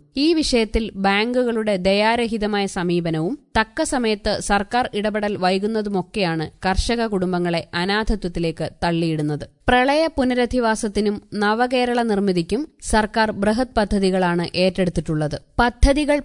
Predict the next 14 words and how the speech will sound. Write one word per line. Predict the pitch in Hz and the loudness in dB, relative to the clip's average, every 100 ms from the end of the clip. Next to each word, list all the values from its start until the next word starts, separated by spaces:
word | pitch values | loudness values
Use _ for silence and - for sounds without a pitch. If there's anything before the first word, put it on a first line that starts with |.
| - | 0
പ്രയോഗതലത്തിലെത്തിക്കുന്നതിലുണ്ടാകുന്ന | 214 220 233 262 277 247 233 247 226 202 202 226 214 220 208 202 202 202 185 | 2 4 4 4 2 2 0 0 -2 -2 -4 0 0 2 2 2 2 2 0
താമസം | 170 151 151 156 240 320 _ | 0 0 0 0 -2 -4 _
എല്ലാം | - 226 254 269 311 | 0 0 2 2 2
നഷ്ടപ്പെട്ടവരെ | 285 226 - 214 190 202 202 208 | 0 -2 -2 -2 -2 0 0 0
സംബന്ധിച്ചിടത്തോളം | 208 202 190 185 185 180 180 175 165 - - | 0 0 0 0 0 0 0 0 -2 -4 -2
ഒട്ടും | 202 - - 277 - | -2 -2 -2 -2 0
താങ്ങാനാവില്ല. | 185 180 175 160 151 143 143 _ 254 | 0 2 0 0 -2 -2 -4 _ 0
കൃഷിയും | 277 - 330 339 | 2 2 2 2
ഭൂമിയും | 240 247 262 269 269 - | 2 2 0 -2 -4 -6
വീടുമൊക്കെ | 208 226 247 269 214 190 202 - | -2 0 2 2 0 0 -2 -2
വെള്ളം | 190 208 247 269 | 0 0 0 0
കൊണ്ടുപോയവർക്ക് | 254 208 202 196 196 196 190 185 180 - - | 0 0 2 2 2 2 0 0 -2 -4 -4
എത്രയും | 196 196 - 254 277 | -4 -2 -2 0 0
വേഗം | 254 214 202 | 0 0 0